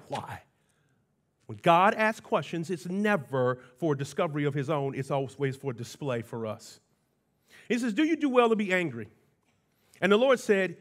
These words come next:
"You pity the plant which you did not labor." Here is one of the most beautiful, practical illustrations of grace. "You pity the plant for which you did not labor." We can't work for our salvation.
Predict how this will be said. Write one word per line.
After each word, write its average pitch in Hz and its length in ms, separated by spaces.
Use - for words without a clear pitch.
"You 226 240
pity 254 260
the 254 120
plant 160 420
which 185 180
you 202 60
did 170 220
not 151 200
labor." 147 320
Here 247 160
is 208 120
one 202 100
of 175 60
the 175 80
most 143 240
beautiful, 269 520
practical 214 460
illustrations 185 680
of 165 160
grace. 127 400
"You 196 220
pity 302 340
the 320 120
plant 214 360
for 190 100
which 202 220
you 214 60
did 190 180
not 180 220
labor." 147 420
We 147 100
can't 143 240
work 151 140
for 147 140
our 135 60
salvation. 113 580